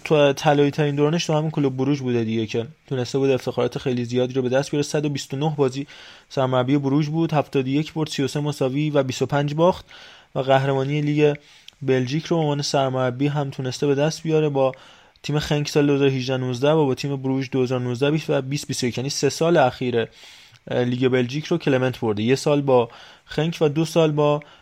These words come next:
کلوب بروژ، همینطور سوپرکاپ رو به دست آورده، به عنوان بازیکن هم همینطور قهرمان بلژیک بارها و بارها با تیم بروژ شده. نکته آخری هم که راجع به بچه‌های بلژیک بگم، کلاً با سرمربی بلژیکی زیاد کاری نداشته باشید، بیشتر از این راجع بهش حرف نمیزنیم تا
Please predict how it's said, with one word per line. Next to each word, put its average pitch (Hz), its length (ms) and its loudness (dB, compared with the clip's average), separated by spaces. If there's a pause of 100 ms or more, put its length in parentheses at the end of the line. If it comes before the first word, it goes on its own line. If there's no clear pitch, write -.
(140)
کلوب 131 320 0
بروژ، 143 380 0
همینطور 147 260 0
سوپرکاپ 135 480 0
رو 175 60 0
به 170 80 2
دست 160 260 2
آورده، 151 520 2
به 143 60 2
عنوان 135 340 -2
بازیکن 127 540 0
هم 147 200 -2
همینطور 135 360 -6
قهرمان 120 360 0
بلژیک 120 400 -4
بارها 117 500 -2
و - 20 -4
بارها 113 400 -2 (480)
با 120 120 -4
تیم 123 180 -4
بروژ 120 380 -2 (380)
شده. 113 560 2 (400)
نکته 131 280 -2
آخری 147 480 2
هم 127 120 0
که 127 240 0
راجع 123 300 0
به 120 280 0
بچه‌های 127 540 -2
بلژیک 123 360 0
بگم، 190 160 -4
کلاً 185 440 -2 (420)
با 143 60 -6
سرمربی 135 600 0
بلژیکی 139 640 -2
زیاد 165 260 -4
کاری 156 180 -4
نداشته 123 340 -4
باشید، 117 240 -8
بیشتر 131 280 0
از 131 140 0
این 151 100 -2
راجع 143 200 0
بهش 143 200 -2
حرف 139 200 -2
نمیزنیم 160 460 -2
تا 147 340 -2